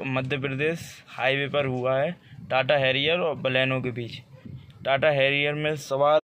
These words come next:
राहुल जी अपनी टाटा हैरियर से गुजरात से मध्य प्रदेश देर रात को जा रहे थे। उनकी गाड़ी की स्पीड काफ़ी हाई थी।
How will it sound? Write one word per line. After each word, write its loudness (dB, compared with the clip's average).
राहुल 0
जी 0
अपनी -2
टाटा 2
हैरियर 0
से -2
गुजरात 0
से -12
मध्य -4
प्रदेश -4
देर -4
रात -2
को -8
जा 0
रहे 0
थे। -8
उनकी -6
गाड़ी -2
की -4
स्पीड -6
काफ़ी -6
हाई -6
थी। -8